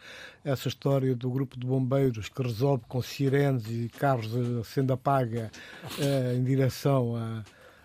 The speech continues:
às masmorras onde estavam os colegas detidos, eh,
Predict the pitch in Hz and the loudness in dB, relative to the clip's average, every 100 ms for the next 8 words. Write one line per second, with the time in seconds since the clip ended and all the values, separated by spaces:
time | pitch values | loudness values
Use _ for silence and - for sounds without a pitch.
0 | - 175 123 123 127 113 151 147 131 131 | -12 -4 0 2 2 4 6 6 2 0
1 | - 151 135 127 120 - 127 143 131 127 | 0 2 2 2 0 -2 2 4 4 2
2 | 120 117 151 151 - 196 220 143 | -2 -2 0 -2 -4 -2 0 0